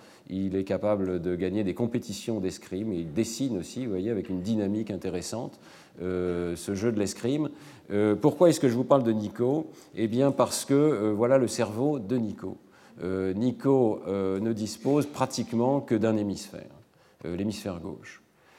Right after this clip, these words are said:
Euh, pourquoi ? Euh, alors vous voyez qu'il reste quand même un tout petit peu, hein, de cortex de l'hémisphère droit dans sa partie postérieure ici,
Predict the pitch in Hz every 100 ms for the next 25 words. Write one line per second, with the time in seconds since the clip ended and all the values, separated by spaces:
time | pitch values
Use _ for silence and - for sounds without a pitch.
0 | - - 90 92 87 85 117 - 107 110
1 | 147 160 - 98 98 87 71 101 110 120
2 | 127 113 120 120 110 110 104 101 113 113
3 | 104 104 107 104 _ - 85 90 87 92
4 | - 104 101 92 90 98 95 92 80 85
5 | 92 87 76 73 - - 101 - 87 82
6 | 98 76 - 98